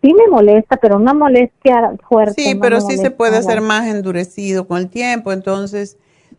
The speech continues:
Speaker 2: tómate el Liver Support y el Circo Max, ¿lo estás tomando?
Speaker 1: No, doctora, y también le quería decir otra cosa.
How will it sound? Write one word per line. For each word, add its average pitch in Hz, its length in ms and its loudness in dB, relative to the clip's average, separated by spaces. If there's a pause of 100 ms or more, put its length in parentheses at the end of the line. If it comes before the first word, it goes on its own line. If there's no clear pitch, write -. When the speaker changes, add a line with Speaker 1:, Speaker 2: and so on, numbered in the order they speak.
(120)
Speaker 2:
tómate 285 460 -2
el 311 100 -2
Liver 269 340 -2
Support 214 720 -4
y 214 100 -2
el 196 100 0
Circo 240 360 -6
Max, 254 260 -2
¿lo 285 80 0
estás 285 260 -2
tomando? 330 600 -2 (1040)
Speaker 1:
No, 247 340 6
doctora, 247 500 0
y 240 100 0
también 233 260 2
le 330 80 0
quería 277 180 2
decir 277 280 2
otra 277 200 0
cosa. 262 460 0